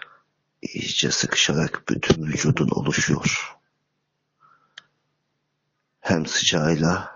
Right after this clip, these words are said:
hem soğuğuyla, hem ilhamıyla, hem,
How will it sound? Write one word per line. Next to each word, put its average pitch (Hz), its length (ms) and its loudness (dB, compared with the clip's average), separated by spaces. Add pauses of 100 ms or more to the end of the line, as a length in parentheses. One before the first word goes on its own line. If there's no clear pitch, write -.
hem 71 300 0
soğuğuyla, - 720 0 (1300)
hem 87 360 0
ilhamıyla, 82 1300 2 (460)
hem, 76 540 0